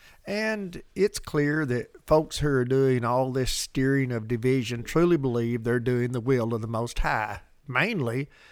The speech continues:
because they've been confounded and confused about who God really is. And they've adopted an Old Testament,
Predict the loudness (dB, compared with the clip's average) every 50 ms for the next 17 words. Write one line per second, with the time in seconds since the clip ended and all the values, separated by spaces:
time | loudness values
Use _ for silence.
0 | -8 0 2 2 4 4 4 2 4 4 2 2 2 2 0 0 0 0 -2 -2
1 | -2 -2 -2 0 0 0 2 0 0 -2 -2 -2 -2 -4 -4 -6 -4 -4 -2 0
2 | 2 2 2 0 -2 -4 -4 -4 -4 -4 -2 0 2 2 2 2 0 0 0 0
3 | 0 0 2 2 0 0 0 0 -2 -2 -4 -12 -18 -20 -20 -20 _ -20 -20 -20
4 | -20 -14 -6 -2 0 2 2 2 0 0 0 0 0 0 0 0 2 2 2 2
5 | 2 0 -2 -2 -2 0 0 0 0 0 2 4 6 6 6 4 0 -2 -4 -4
6 | -4 -4